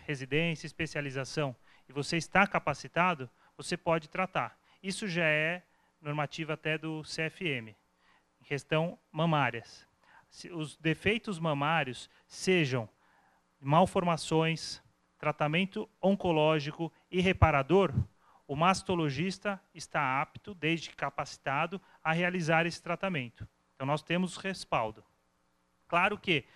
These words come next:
não são todos os mastologistas que fazem o tratamento reparador. É, muitos mastologistas militam mais, por exemplo, na área de imagem.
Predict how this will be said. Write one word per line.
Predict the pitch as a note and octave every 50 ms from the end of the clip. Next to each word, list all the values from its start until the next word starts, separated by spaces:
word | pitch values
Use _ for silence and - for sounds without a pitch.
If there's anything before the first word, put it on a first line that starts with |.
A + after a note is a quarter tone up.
| - - _
não | - G#3+ B3 B3
são | - - A3+ G3
todos | - - F#3 F3+ D3 D3
os |
mastologistas | D#3 D3+ C#3+ - D#3+ C#3+ C#3+ C#3 C3 E3 A3 G#3 E3+ - D3 C3 - - - - - _ _
que | - G3+
fazem | F#3 - - F#3 E3+ F3 F#3 F#3 G3 G#3+ G#3+ A3+
o | A#3 G#3+
tratamento | - - G3 F#3 - F#3+ F#3 F#3+ F#3+ -
reparador. | - G3 - G3+ G3+ G#3 G#3+ F3 F3+ E3+ C3+ A#2 - - - - _ _ _ _ _ _ _ _ _ _ _ _ _ _ _ _ _ _ _ _
É, | - D3 D3 D3+ D3 C#3+ D3 C#3+ C#3 C#3 C3+ C3 C3 C3 C#3+ -
muitos | - F3+ F3 G#3 - -
mastologistas | F#3 F#3+ E3+ - F#3 E3+ D#3+ D3+ C#3 G3+ A3+ F#3+ - - C#3+ C3
militam | D3 E3 E3+ F#3 F3+ - G3 F3+
mais, | F3 E3+ F3+ F#3+ G3 F#3+ -
por | - G3 F3
exemplo, | F3 D#3+ D3+ F3+ F#3 - F#3+
na | F3+ F3+
área | F3 F#3 F#3+ F3
de | D#3+ G3
imagem. | G3 F3 E3 D#3 D3 C3 A2+ A#2+ A2+ G#2+